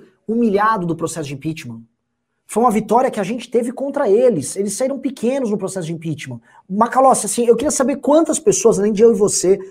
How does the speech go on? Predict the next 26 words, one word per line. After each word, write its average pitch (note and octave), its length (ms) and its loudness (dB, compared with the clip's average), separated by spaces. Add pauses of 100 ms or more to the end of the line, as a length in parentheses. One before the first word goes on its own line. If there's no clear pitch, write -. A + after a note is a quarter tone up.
o C4 80 -2
Ricardo, A#3+ 380 2
que - 60 -10
faz F3 160 0
o E3 40 -6
news E3+ 160 -6
aqui, G3 320 -4 (540)
entendem A#3 720 2
dessa E3 240 0
forma. D3+ 340 -4
Eu A3 40 0
não C4 100 -2
sei C4+ 260 -4
se - 140 -10
todos F3+ 240 -2
entendem. C#3+ 420 -6 (300)
Porque, A3+ 180 0
assim, B3+ 180 2
o B3+ 120 0
processo, C#4 520 4
o, A#3+ 320 0
o F3+ 40 6
pós-impeachment, A3 800 2
se C3+ 120 -10
você G3+ 140 -2
lembrar, E3+ 540 0